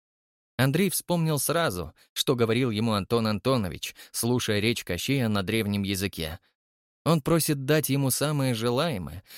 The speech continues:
а взамен обещает расплатиться жизнью своих врагов, Марии Бестужевой, её спутников, а ещё неких братьев и сестёр, посвящённых в тайну небесной карты. Всё было ясно.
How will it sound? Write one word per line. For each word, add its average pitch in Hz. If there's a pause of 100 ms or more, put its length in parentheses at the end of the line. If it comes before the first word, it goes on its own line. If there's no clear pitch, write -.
(140)
а 143
взамен 185
обещает 156
расплатиться 135
жизнью 117
своих 98
врагов, 90 (320)
Марии 95
Бестужевой, 120
её 82
спутников, - (320)
а 92
ещё 117
неких 151
братьев 117
и 117
сестёр, 120 (240)
посвящённых 117
в -
тайну 117
небесной 98
карты. 82 (540)
Всё -
было 110
ясно. 82